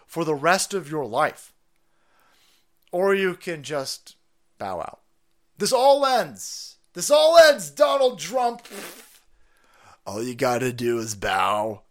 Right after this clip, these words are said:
out. Kiss the ring. Uh, kneel upon this rainbow flag. Kiss the ring, and it'll all be over."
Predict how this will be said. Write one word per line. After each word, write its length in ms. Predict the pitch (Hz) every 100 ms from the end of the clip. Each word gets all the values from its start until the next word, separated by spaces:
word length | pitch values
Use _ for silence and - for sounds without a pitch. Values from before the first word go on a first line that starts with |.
| _ -
out. 440 | 95 98 90 - _ _ -
Kiss 440 | - 269 269 -
the 240 | 160 220 196
ring. 560 | 185 185 185 170 160
Uh, 1040 | 156 151 147 139 131 120 - - - - 60
kneel 720 | 135 226 349 359 339 320 302
upon 800 | 233 - 247 247 233 196 170 151
this 260 | 185 175 156
rainbow 1400 | 180 233 247 233 202 202 175 147 123 104 95 95 87 85
flag. 840 | - 143 165 175 120 90 78 71 _
Kiss 240 | - 185 -
the 100 | 143
ring, 560 | 127 180 156 101 85
and 80 | 95
it'll 240 | 143 170 151
all 240 | 156 175
be 140 | 131
over." 320 | 139 147 101